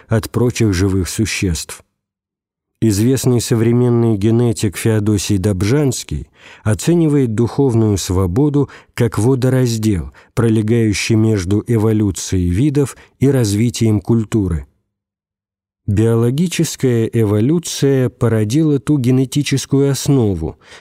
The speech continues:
которая сделала возможной новую специфически человеческую фазу эволюционного процесса. Но эта новая эволюция, включающая в себя культуру,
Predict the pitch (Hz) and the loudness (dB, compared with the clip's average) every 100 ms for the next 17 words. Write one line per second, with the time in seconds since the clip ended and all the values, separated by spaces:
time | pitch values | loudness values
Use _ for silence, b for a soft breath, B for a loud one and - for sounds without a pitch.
0 | - 120 - 120 110 104 92 113 104 98 | -2 -2 2 2 2 0 0 0 2 2
1 | 95 90 98 87 120 147 123 131 117 B | 0 0 0 2 2 2 0 0 0 B
2 | B 110 123 131 113 117 104 - 113 - | B 2 2 2 2 0 0 -2 -4 -2
3 | 113 143 131 120 - 107 - 107 95 107 | -2 -2 -2 -4 0 -2 0 0 2 2
4 | 117 87 90 - 98 90 82 127 147 127 | 0 -2 -6 -4 -2 -2 -2 -2 0 0
5 | 127 B B 120 117 113 - 117 110 110 | -2 B B 0 2 0 0 0 2 2
6 | 104 104 - 110 - 104 87 - - - | 2 0 0 -4 -2 -2 -2 -4 -10 -14
7 | _ _ _ _ _ _ - 110 127 123 | _ _ _ _ _ _ -2 2 2 2
8 | 120 120 127 120 107 107 101 113 104 113 | 2 2 2 2 2 0 0 0 0 2
9 | 127 165 156 - 104 92 - 113 110 - | 2 0 -2 -2 -2 0 -2 0 0 0
10 | 110 104 90 - 98 87 107 101 95 - | 0 0 -2 -2 -2 -2 -2 -2 -2 -2
11 | 110 - 104 78 69 | -2 -2 -2 -2 -8